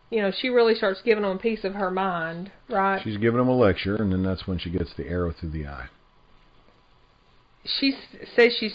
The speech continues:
Speaker 1: scared, uh, that she was, sc-, but the stuff that she says is kind of important. She says that she was scared to go with Tara, and that's why she's out here doing what she's doing, because she's tired of being afraid. And that's why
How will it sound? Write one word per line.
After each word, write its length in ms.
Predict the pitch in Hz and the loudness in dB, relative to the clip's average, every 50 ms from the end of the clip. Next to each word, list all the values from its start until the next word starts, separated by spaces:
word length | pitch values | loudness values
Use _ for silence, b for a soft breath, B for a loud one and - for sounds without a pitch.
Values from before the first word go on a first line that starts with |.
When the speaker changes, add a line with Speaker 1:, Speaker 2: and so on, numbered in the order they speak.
| - - | -10 -4
Speaker 1:
scared, 540 | - 233 220 226 226 220 220 220 220 220 220 - | 2 4 6 8 8 8 6 6 4 2 0 -4
uh, 340 | - 196 202 196 196 190 185 175 196 220 - _ - - _ _ _ _ _ _ _ _ _ _ _ _ _ _ _ - | 0 2 4 4 4 2 2 -2 -6 -12 -20 _ -20 -20 _ _ _ _ _ _ _ _ _ _ _ _ _ _ _ -2
that 160 | 220 214 196 | 0 0 0
she 160 | - - 262 | 0 0 0
was, 140 | 254 240 226 - - | 0 0 0 -2 -6
sc-, 180 | - - 214 220 | -12 -10 -4 0
but 200 | 220 214 214 - - _ _ _ - | 0 0 0 -2 -8 _ _ _ 2
the 100 | 233 220 | 2 2
stuff 200 | - 302 311 359 | 4 4 2 2
that 100 | 330 285 - | 2 0 -4
she 100 | - 226 | -6 -4
says 280 | - 262 254 254 254 | 0 2 2 2 2
is 120 | 240 202 196 - | 0 -2 -6 -4
kind 200 | - 214 196 196 | -2 0 0 0
of 80 | 196 190 | 0 0
important. 640 | 185 190 - - 214 208 214 202 196 170 165 185 - | -2 -2 -2 0 2 4 4 4 4 2 -2 -4 -6
She 80 | - | -6
says 220 | 247 - - 240 240 | 0 4 4 4 4
that 120 | 220 214 - | 2 -2 -2
she 80 | - 247 | -2 -4
was 160 | 233 214 208 | -2 -2 -4
scared 320 | - - - 254 254 262 233 | -4 0 4 4 6 6 4
to 60 | 233 | 4
go 180 | 220 220 220 220 | 4 6 6 6
with 180 | 214 202 202 | 4 2 2
Tara, 520 | - - 226 214 208 196 180 165 160 170 - b b b b b b b b b b - | 2 2 2 4 4 4 4 4 2 0 -2 b b b b b b b b b b 2
and 100 | 208 214 | 4 4
that's 220 | 208 208 - - | 4 4 2 2
why 180 | 233 214 208 208 - | 4 4 4 4 2
she's 140 | - 208 196 | 0 2 4
out 160 | 202 180 208 | 4 4 4
here 120 | 220 208 202 | 4 2 2
doing 240 | 202 202 208 202 214 | 2 2 0 0 0
what 160 | 196 180 196 - | -2 -4 -4 -6
she's 140 | 202 196 196 | -6 -4 0
doing, 340 | 196 196 196 190 185 180 | 2 2 4 4 2 2
because 220 | 190 190 - 202 196 | 0 0 -2 -2 -2
she's 180 | - 202 190 | -4 -6 -10
tired 380 | - - 190 190 196 202 202 202 | -2 2 4 6 6 6 4 4
of 140 | 190 190 190 | 0 -4 -4
being 220 | 190 190 185 175 | -4 -4 -4 -4
afraid. 840 | 165 - - _ - 208 196 190 180 165 160 170 - - 196 202 202 - b b b b b b b b b b - | -6 -8 -10 _ 0 2 4 4 4 2 0 -2 -6 -10 -12 -14 -16 -16 b b b b b b b b b b 0
And 680 | 208 202 202 196 196 196 196 190 190 190 196 175 - - - _ _ _ _ _ _ _ _ _ _ _ _ _ _ _ _ _ _ _ _ _ | 2 4 4 6 6 6 4 4 2 2 0 -2 -4 -6 -12 _ _ _ _ _ _ _ _ _ _ _ _ _ _ _ _ _ _ _ _ _
that's 280 | 233 214 226 214 214 - | 0 2 4 4 4 4
why 120 | 240 226 | 2 0